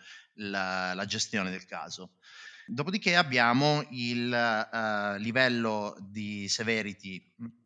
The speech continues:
chiamato system impaired, che invece ha un tempo di risposta all'interno delle dodici ore, quindi stiamo parlando di un, una priorità un po' più alta,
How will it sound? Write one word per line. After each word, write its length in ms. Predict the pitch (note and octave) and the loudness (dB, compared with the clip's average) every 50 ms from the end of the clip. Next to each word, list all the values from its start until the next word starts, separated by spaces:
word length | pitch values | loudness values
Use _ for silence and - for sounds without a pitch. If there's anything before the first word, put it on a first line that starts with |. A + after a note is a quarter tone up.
| _ _ _ _ - - _ | _ _ _ _ -20 -20 _
chiamato 600 | - - A#2+ A2+ A#2 A2 A2 - - G#2+ G2+ G2+ G2+ | -6 -4 0 2 2 2 0 -2 -4 -8 -8 -4 -2
system 400 | - - B2 A#2 - A2+ G#2+ A2+ | -2 -2 -2 -2 -2 0 2 2
impaired, 420 | A#2 A2+ D3 C#3 D#3 G#3 A3+ A3+ - - - - - - - _ _ _ _ _ _ _ _ _ _ _ _ _ _ _ _ _ | 2 2 2 4 4 4 2 0 -8 -14 -20 -20 -20 -20 -20 _ _ _ _ _ _ _ _ _ _ _ _ _ _ _ _ _
che 400 | _ - - E3+ F3 F#3 F#3+ - - | _ 0 2 2 4 4 2 -2 -4
invece 520 | - E3 F3 F3+ D#3 C3 B2 - - E3 | 0 2 4 4 4 4 4 4 4 6
ha 160 | C#3 A#2+ A#2+ | 6 6 6
un 140 | C3+ C#3 C3 | 6 6 4
tempo 240 | A2+ C#3 B2+ A#2 A#2+ | 4 2 0 0 -2
di 100 | A2 B2 | -2 0
risposta 680 | D3 F3+ - - C3+ A#2+ A#2 A2+ - - D#3 D3+ D3+ C#3+ | 0 0 -2 -2 -2 -2 -2 -2 -2 -2 0 0 2 2
all'interno 500 | B2 B2 B2 C#3 C3 - A2+ G#2 A#2 B2 | 2 0 0 0 -2 -2 -2 -2 0 -2
delle 180 | A#2 G#2+ G#2+ A2 | -2 -2 -4 -4
dodici 380 | G#2 G#2+ G#2+ A2+ G#2+ - - | -4 -6 -6 -2 -2 0 0
ore, 240 | A#2+ A2+ G#2+ G2+ G2+ | 0 0 -2 -2 -4
quindi 220 | - A2+ G#2+ G2+ | -2 -2 -2 -2
stiamo 240 | G2 - A2 G#2+ A2 | -4 -6 -4 -4 -4
parlando 440 | G#2+ B2 B2 A#2+ A2+ A2 A2+ A2+ A#2 | -2 -2 -2 0 0 2 2 2 0
di 140 | G#2 G#2 A2 | 0 0 0
un, 300 | G#2+ A2 G#2+ G2+ F#2 F#2 | 0 0 -2 -2 -4 -4
una 280 | G#2 G#2 G#2 G#2 G#2+ G#2 | -4 -2 0 0 -2 -2
priorità 520 | - A2+ A#2 A#2 A#2 A#2 A#2 - G#2 G#2 | -4 -4 -4 -4 -4 -4 -2 -2 -2 -2
un 140 | G#2 G2+ F#2+ | 0 -2 -4
po' 120 | F#2+ A2 | -4 -6
più 200 | - - B2+ B2 | -6 -4 -4 -2
alta, 520 | G2+ F2+ F2 F2 F#2 - - G#2+ G2+ G2 | -2 -4 -6 -10 -12 -10 -8 -8 -8 -8